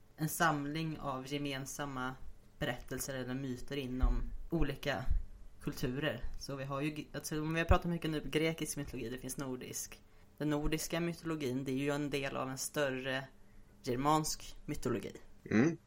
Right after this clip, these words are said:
Speaker 2: Och sen är det ju så att också många myter kan kopplas in i de här stora träden som ibland också har kopplingar till språk. Och där går det att jämföra vitt och brett. Och om man då fortsätter på temat från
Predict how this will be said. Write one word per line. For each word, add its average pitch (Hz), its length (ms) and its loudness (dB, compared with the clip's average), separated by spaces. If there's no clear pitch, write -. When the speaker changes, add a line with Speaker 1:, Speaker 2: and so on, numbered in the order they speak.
Speaker 2:
Och 107 840 12
sen 110 280 10
är - 20 10
det 110 80 12
ju 110 60 12
så 104 140 10
att 98 60 8
också 104 420 6
många 104 360 8
myter 107 320 8
kan 95 180 10
kopplas 98 360 6
in 113 100 10
i - 20 8
de 107 120 8
här 95 80 6
stora 101 640 10
träden 101 460 12
som 104 120 6
ibland 98 280 6
också 92 260 4
har 92 60 6
kopplingar 92 480 -2
till 92 160 -2
språk. - 720 4
Och - 120 -4
där 104 340 4
går - 180 4
det 101 80 6
att - 80 -6
jämföra 92 640 4
vitt 113 320 4
och 107 100 12
brett. 95 260 4
Och 104 140 8
om 104 80 6
man 107 140 6
då 107 160 8
fortsätter 113 380 6
på - 60 -2
temat 104 440 8
från 104 380 6